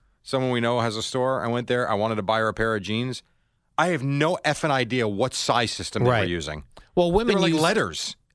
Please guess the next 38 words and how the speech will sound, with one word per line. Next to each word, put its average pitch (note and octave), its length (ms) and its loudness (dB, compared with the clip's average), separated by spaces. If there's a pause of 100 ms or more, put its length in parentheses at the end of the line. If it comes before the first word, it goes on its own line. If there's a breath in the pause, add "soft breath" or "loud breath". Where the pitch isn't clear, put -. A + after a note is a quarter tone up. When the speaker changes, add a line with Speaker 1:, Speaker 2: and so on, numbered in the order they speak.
(100)
Speaker 1:
And C#3 160 4
they D#3 80 2
Speaker 2:
Oh. D#3 40 2
Speaker 1:
weren't F#3+ 300 2
L, F3+ 340 2
M, D#3+ 180 4
and D3 100 2
S. D3 420 0 (720 soft breath)
Speaker 2:
'Cause D#3+ 220 0
women A3+ 400 2
t-, - 220 -4
sizes D#3 500 4
are C3 160 4
like A#2+ 260 2
numbers. A#2 640 2 (800)
Speaker 1:
Which B2 260 -2
is B2 140 0
what B2 160 2
I A#2 140 4
know. C#3+ 400 0 (540)
That F#2+ 180 0
I G#2 100 2
know B2 320 2
what A#2+ 300 -4
my B2+ 120 2
wife's B2 360 0
waist F3 340 0
is. D#2 260 -4
I G2+ 40 -8
think G2+ 120 0
it's F#2 120 -4
a G#2 140 0
size, A2 360 0
I G2+ 80 2
think C#3+ 200 -2
it's C3 120 -4
a - 60 -2
four, G#2+ 420 -4